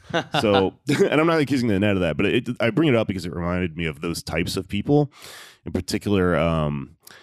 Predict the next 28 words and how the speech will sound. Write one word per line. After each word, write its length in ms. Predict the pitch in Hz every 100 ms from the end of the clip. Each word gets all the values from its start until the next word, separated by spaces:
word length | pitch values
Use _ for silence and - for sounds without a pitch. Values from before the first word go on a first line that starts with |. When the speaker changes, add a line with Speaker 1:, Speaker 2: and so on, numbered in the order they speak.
| -
Speaker 2:
I 60 | -
have 100 | 170
a 40 |
friend 200 | - 185
who 120 | 190 175
was, 260 | 107 87
like, 360 | 85 82 78 - -
really 320 | 82 107 113
homophobic, 880 | 98 110 95 95 107 117 120 - - _ _
you 140 | - 90
know, 120 | 85
ten, 280 | 80 98 104
fifteen 320 | 101 104 92
years 200 | 87 101
ago 300 | 117 120 120
when 200 | 110 90
it 80 | 80
was, 200 | 85 80
like, 360 | 87 82 - - _ _ _ _ _ -
in 240 | 101 104
vogue 720 | 78 82 92 117 127 120 107
to 120 | - 104
be 200 | 104 120
so. 280 | 151 143
Like, 140 | 120 98
it, 260 | 95 90 113
you 160 | 110
were 340 | 101 92 85